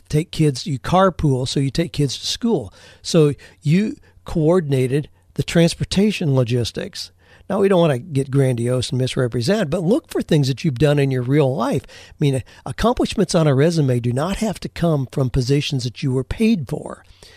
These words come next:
A lot of times in working with women who are re-entering after perhaps, uh, children are grown, empty nest has come along, or an unexpected divorce,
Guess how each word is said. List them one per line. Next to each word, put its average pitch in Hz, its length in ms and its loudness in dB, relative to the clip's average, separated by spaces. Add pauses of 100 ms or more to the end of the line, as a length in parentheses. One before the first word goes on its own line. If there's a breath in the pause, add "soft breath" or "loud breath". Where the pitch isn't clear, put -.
(260 loud breath)
A - 40 -10
lot 151 140 2
of 180 80 0
times 160 240 4
in 139 100 2
working 135 280 2
with 127 180 0 (260 loud breath)
women 147 360 2
who 139 160 2
are 117 240 0 (240 loud breath)
re-entering 135 760 2
after 120 440 -4
perhaps, 123 580 -2
uh, 120 140 -2
children 143 400 2
are 123 80 0
grown, 123 420 0
empty 131 280 -2
nest 127 360 -2
has - 160 -10
come 143 220 0
along, 147 340 -4
or 127 200 -2
an 120 60 -2
unexpected 131 600 -6
divorce, 131 480 -2